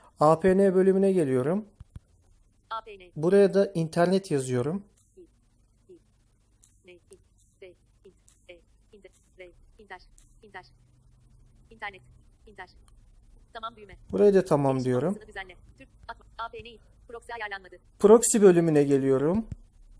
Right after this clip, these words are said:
Speaker 1: Proxy bölümüne tıklayıp buraya
Speaker 2: Sıfır.
Speaker 1: sıfır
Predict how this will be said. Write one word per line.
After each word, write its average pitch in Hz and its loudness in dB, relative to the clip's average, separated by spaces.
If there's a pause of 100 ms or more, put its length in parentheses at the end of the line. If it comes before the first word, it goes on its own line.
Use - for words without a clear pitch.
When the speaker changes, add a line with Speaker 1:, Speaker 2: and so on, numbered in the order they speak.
Speaker 1:
Proxy 214 0
bölümüne 175 0
tıklayıp 196 -2
buraya 175 4 (1000)
Speaker 2:
Sıfır. - -20
Speaker 1:
sıfır 185 2